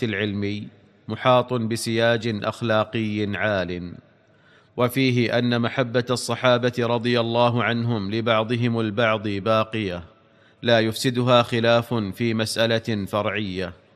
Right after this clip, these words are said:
وفي الحديث استدراك الصحابة رضي الله عنهم على بعضهم في الرواية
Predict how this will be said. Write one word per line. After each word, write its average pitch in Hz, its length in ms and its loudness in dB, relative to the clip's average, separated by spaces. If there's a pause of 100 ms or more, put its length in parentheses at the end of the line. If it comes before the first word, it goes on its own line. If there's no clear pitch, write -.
(640)
وفي 117 200 0
الحديث 120 520 0
استدراك 117 640 0
الصحابة 120 640 0
رضي 117 400 0
الله 113 440 0
عنهم 113 460 -2
على 110 300 2
بعضهم 110 680 -2
في 117 140 -4
الرواية 107 640 0